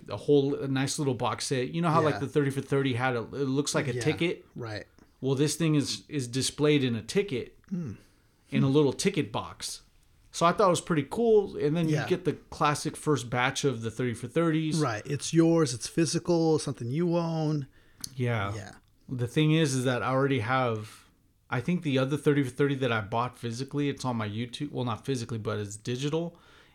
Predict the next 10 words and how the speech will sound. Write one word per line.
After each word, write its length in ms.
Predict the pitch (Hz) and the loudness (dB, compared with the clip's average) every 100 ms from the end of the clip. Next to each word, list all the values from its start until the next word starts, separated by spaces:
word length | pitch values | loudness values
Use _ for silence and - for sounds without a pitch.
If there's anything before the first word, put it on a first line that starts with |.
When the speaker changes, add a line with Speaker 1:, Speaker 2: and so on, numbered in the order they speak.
| - | -6
Speaker 1:
is 340 | 135 127 110 | 0 0 -2
the 420 | - 123 120 117 107 | -4 -2 -2 -4 -2
thirty 180 | 151 143 | 2 2
for 160 | 143 127 | 2 -2
thirty 400 | - 143 139 135 | 2 2 4 0
on 340 | 113 120 117 | -2 -2 -2
the 80 | 113 | -4
gentleman 540 | 110 135 127 131 127 | -2 0 2 2 0
Joey 280 | 113 123 123 | -2 0 -2
Chestnut, 580 | 117 - 135 - 101 85 | -2 -4 -2 -4 -6 -10